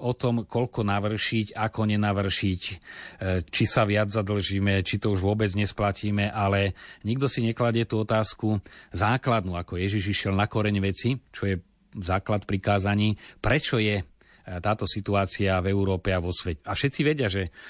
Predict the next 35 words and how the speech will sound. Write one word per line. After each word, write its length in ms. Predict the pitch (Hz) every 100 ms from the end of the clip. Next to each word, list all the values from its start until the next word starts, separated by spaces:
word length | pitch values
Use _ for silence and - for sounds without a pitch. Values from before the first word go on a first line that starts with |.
| - -
ekonomika, 760 | 98 110 113 107 101 110 104
e, 540 | - - - - 92
závisí 420 | 90 101 101 - 101
od 140 | 107
morálky 640 | 110 101 92 90 - 110 131 - - -
a 60 |
že 100 | 82
má 220 | 95 92 98
etický 480 | 101 107 - 110
rozmer 480 | 98 92 95 107 123
a 180 | - 104 104
nikto 480 | 120 151 139 143
nechce 400 | 127 123 - -
stavať 420 | - 120 110 113 107
nejaký 300 | 110 110 110
morálny 560 | 107 127 131 117 107
val 400 | 101 117 131 107 - 110
proti 320 | 110 113 107
rozkladu 480 | 107 - 123 101 104
Európy. 560 | 104 101 90 80 78 76 _ _ _
Naopak, 480 | 101 113 113 139 -
pokračuje 420 | 127 139 131 -
sa 220 | 131 127 110
v 100 | -
tom, 200 | - 127 139
čo 240 | - 127
ju 80 | 117
ničí, 400 | 107 117 - 131
sa 160 | -
naďalej 400 | 113 113 113 110
pokračuje. 640 | 101 104 107 90 - 85 76 - - - -
Keď 480 | 104 - - - 98
sa 160 | -
nevytvorí 640 | 104 127 123 113 113 107 95
val 400 | 110 123 92